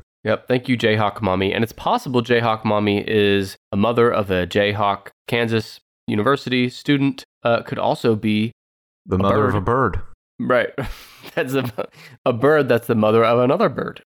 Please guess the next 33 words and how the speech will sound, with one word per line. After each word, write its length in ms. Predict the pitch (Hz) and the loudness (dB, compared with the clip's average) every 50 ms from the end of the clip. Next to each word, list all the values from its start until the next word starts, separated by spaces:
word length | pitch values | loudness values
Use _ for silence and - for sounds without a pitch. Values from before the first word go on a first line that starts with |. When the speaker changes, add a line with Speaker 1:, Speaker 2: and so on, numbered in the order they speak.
| _ _ | _ _
Speaker 1:
uh, 220 | - 95 90 87 - | -8 -6 -6 -4 -4
a 60 | 95 98 | -4 -2
Jayhawk 480 | 110 - 175 143 - - - - - | -2 -2 -2 -2 -4 -6 -8 -8 -12
bird. 260 | - - - - - | -12 -12 -12 -12 -12
So, 240 | - - 190 190 - - _ _ _ _ _ _ _ - | -12 -10 -10 -10 -10 -12 _ _ _ _ _ _ _ -2
but 160 | 123 117 131 | -2 0 2
more 200 | 139 156 175 160 | 2 2 2 2
impressive 520 | 127 - 123 107 - - 98 90 - - - | 2 0 -2 -2 -2 -2 -4 -6 -6 -6 -8
if 160 | 120 101 - 101 | -8 -8 -4 -2
you're 100 | 101 101 | -2 -2
a 40 | |
bird 360 | 92 92 196 190 - 82 - - - | 0 -2 -4 -4 -4 -6 -10 -12 -10
and 80 | 98 95 | -8 -6
you 80 | 92 | -4
wrote 200 | 90 92 87 - | -2 -2 -2 -2
that 140 | - 87 - 87 | -2 -4 -4 -4
review. 260 | 90 - 185 151 - - _ _ _ - | -6 -6 -8 -8 -8 -12 _ _ _ -4
Thank 200 | 107 107 107 110 | -4 -4 -2 0
you 120 | 104 101 | 0 2
either 200 | 101 98 95 95 | 2 2 0 -2
way. 140 | 90 90 85 - _ _ _ _ _ _ _ _ _ _ | -2 -4 -6 -8 _ _ _ _ _ _ _ _ _ _
Super 560 | - - - 208 208 - 170 165 160 160 - 160 | -8 -4 -2 -2 0 0 0 2 2 2 0 -2
G 260 | 151 123 131 143 151 135 | -6 -4 -2 -2 0 0
J 220 | 139 139 127 123 | 2 2 2 0
P 260 | - - 165 156 143 | 0 -2 -2 0 2
on 120 | 123 117 117 | 2 2 0
Apple 220 | 113 110 - 110 | 0 -2 -4 -4
Podcasts 540 | 110 - 117 113 110 107 117 107 107 107 - | -4 -2 -2 -2 0 -2 -2 -2 -2 -4 -2
says, 400 | - 123 117 117 117 110 110 - - | 0 2 4 4 4 2 -2 -6 -6
quote, 420 | - 180 190 180 143 - - - _ _ _ _ - | -2 0 0 0 -2 -6 -14 -20 _ _ _ _ -2
"Very 240 | 180 208 233 214 165 | 0 2 2 2 2
dope 320 | 127 131 123 110 107 - | 2 2 4 4 4 2
podcast 680 | - 120 104 98 95 - - 98 95 98 143 - - | 2 0 0 0 -2 -2 -2 -2 -2 -2 -4 -6 -10